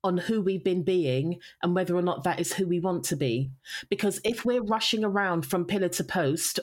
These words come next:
all the time, we never have a chance to feel. When we're rushing, rushing around from pillar to post, we pull all the energy up from our bodies, and we're literally living in the very tops of our heads.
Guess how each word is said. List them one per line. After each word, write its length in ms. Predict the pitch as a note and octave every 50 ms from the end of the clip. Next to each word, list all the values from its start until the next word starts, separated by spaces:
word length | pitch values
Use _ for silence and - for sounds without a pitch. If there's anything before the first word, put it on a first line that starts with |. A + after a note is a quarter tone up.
| -
all 160 | - G3 F#3+ F3
the 100 | F#3 F3
time, 540 | - - F#3+ F3+ D3 C3+ C#3 D3+ F3+ G3+ - - - - - - - - -
we 140 | E3+ F#3 F#3
never 300 | G3+ G#3 G#3 G#3 G#3 G3
have 200 | F3+ G3+ F3+ F#3
a 40 |
chance 400 | F3+ - - G3+ F#3 D#3 C3+ -
to 80 | - F3
feel. 500 | - - G#3 F#3+ E3+ C#3 A#2 A#2 C3 C3 - - _ _ _ _ _ _ - - -
When 240 | F3 F#3 G3+ A3 A#3
we're 80 | A3+
rushing, 500 | G#3+ A3 A3 G#3+ - - G#3 G3+ G3 G3 - -
rushing 400 | F#3 F#3+ G3+ G3+ - - G#3 F#3+
around 380 | F#3+ F#3 G3 F#3 F3 E3+ -
from 100 | - F3
pillar 240 | E3 - G3 F3+ F3
to 140 | F3 - F3
post, 520 | - - G3 D#3+ D3 E3 - - - - - - - - - - -
we 140 | F3+ G#3 G3
pull 380 | G3+ - - G#3 F#3 F3 - -
all 300 | G#3 A3 A#3 A#3+ B3 A3
the 200 | A3+ - - G3+
energy 440 | A3 A3 G#3+ G#3 G#3 G3 F#3 - -
up 240 | G#3+ G3+ E3+ - -
from 240 | - - G3 F#3
our 140 | F#3 F#3+ F3+
bodies, 580 | F#3 F#3+ F#3 F3 D#3+ C#3+ C#3+ D#3 F#3 F#3+ - - - - - -
and 100 | - F#3
we're 100 | F#3 F#3+
literally 440 | F#3+ A3 G#3+ G#3+ - - G#3 G3+ G3
living 340 | G3+ G#3 G#3 F#3+ E3 D#3 D#3+
in 160 | - F#3+ F3+
the 80 | F3 E3
very 300 | C#3+ F#3+ F#3 F#3 F3 F3
tops 360 | F3 - G#3 - - - -
of 120 | E3+ E3+
our 100 | E3 D#3+
heads. 480 | D#3 E3 F3 C#3+ A#2 B2+ C3+ - -